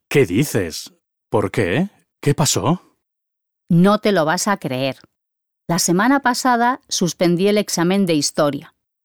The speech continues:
Speaker 2: Mi madre está convencida de que es por culpa del móvil. Piensa que paso demasiado tiempo en las redes sociales y haciéndome selfies.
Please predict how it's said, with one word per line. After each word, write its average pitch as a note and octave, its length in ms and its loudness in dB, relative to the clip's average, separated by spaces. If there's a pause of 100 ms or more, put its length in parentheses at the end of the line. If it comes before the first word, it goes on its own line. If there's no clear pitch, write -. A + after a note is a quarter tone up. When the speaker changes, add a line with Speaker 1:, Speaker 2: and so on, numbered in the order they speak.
(180)
Speaker 2:
Mi F#3 140 0
madre A3+ 540 0
está G3 320 -2
convencida A3 960 2
de E3 280 -2
que F3 180 0
es F#3+ 120 -2
por F#3+ 220 0
culpa G3 340 2
del D#3+ 180 0
móvil. D3+ 400 -2 (680)
Piensa G#3+ 400 2
que G#3+ 160 0
paso A3 400 0
demasiado F3+ 640 0
tiempo G3+ 480 0
en D#3+ 160 2
las D3+ 200 -4
redes D3+ 300 -2
sociales F#3 800 0
y D#3 180 -2
haciéndome D#3 580 0
selfies. - 600 -4